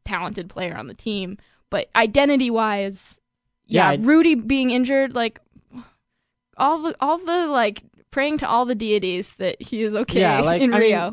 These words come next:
Speaker 2: just
Speaker 1: but
Speaker 2: quite frankly, like, the wing depth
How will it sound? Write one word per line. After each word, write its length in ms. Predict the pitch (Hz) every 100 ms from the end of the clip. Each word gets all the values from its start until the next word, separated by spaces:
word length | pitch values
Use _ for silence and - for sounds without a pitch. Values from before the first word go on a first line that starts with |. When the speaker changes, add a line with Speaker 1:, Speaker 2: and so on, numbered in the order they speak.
| -
Speaker 2:
just 300 | 202 185 -
Speaker 1:
but 60 | _ _ -
Speaker 2:
quite 340 | 202 180 160
frankly, 400 | 185 160 160 147
like, 300 | 139 135 123
the 80 | 143
wing 500 | 139 165 160 151 139
depth 520 | - 139 - - -